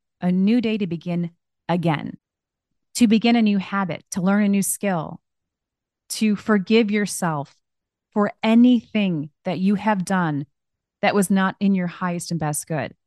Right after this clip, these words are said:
It's okay. Let it go. Today's new. This is just a few ways, these hacks, to help support a positive mindset, to help inspire you again.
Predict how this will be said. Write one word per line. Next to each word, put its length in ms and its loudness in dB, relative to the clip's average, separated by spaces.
It's 160 -4
okay. 580 0
Let 120 2
it 80 -2
go. 400 0
Today's 360 -2
new. 300 -2
This 120 -8
is 60 -4
just 320 -4
a 60 -2
few 640 0
ways, 480 -2
these 180 -8
hacks, 580 -6
to 380 -2
help 320 -2
support 720 -4
a 100 -2
positive 680 -2
mindset, 640 -2
to 100 -2
help 260 0
inspire 680 -2
you 200 0
again. 420 -6